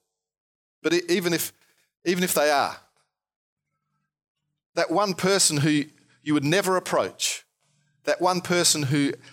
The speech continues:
is so anti the gospel that you, you don't even dare mention, um, church in their presence, the person who is so vitriolic about their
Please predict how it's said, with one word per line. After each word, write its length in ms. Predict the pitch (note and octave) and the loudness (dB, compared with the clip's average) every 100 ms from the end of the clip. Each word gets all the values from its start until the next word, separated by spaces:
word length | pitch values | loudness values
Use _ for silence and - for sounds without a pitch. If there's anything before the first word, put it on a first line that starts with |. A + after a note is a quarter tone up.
| _ | _
is 140 | B2+ | 0
so 240 | - G3 F#3+ - | 2 4 2 2
anti 360 | E3 F#3+ G3+ | 0 0 -2
the 120 | D#3 D3+ | -2 0
gospel 500 | D#3+ E3 - C3 A2+ | 0 0 0 -2 -2
that 100 | - | -2
you, 160 | C#3+ B2 | -6 -6
you 140 | C3+ | -4
don't 220 | D#3+ D#3 | -2 0
even 200 | C#3 B2 | -2 -4
dare 280 | A2 D3 C3+ | -2 0 0
mention, 640 | B2+ C#3 E3 - B2 F#2+ - _ _ _ _ _ _ - | -2 -4 -2 -4 -4 -10 -16 _ _ _ _ _ _ -6
um, 340 | G#2+ G#2 G2+ | -4 -4 -8
church 420 | - D3+ C3+ - A#2+ | -2 0 0 -2 -4
in 80 | |
their 100 | A2+ | -4
presence, 640 | G#2+ B2+ G#2+ F#2+ _ - - _ _ _ _ _ _ _ _ | -4 -4 -4 -6 _ -16 -16 _ _ _ _ _ _ _ _
the 80 | C3 | -6
person 420 | F#3+ G3 - D#3 | 0 2 2 0
who 180 | D#3+ D3 | 0 2
is 120 | B2+ | 4
so 480 | - E3 E3 D#3+ D3 - - _ _ _ _ _ _ - | 4 4 2 2 -2 -8 -20 _ _ _ _ _ _ -20
vitriolic 840 | A2+ A2 G#3+ - E3+ D#3+ F3 C#3 C3+ | -14 -4 0 2 2 2 2 0 -2
about 360 | A#2+ C#3 - | 0 0 0
their 400 | B2 C3+ B2 A#2 | 0 2 2 0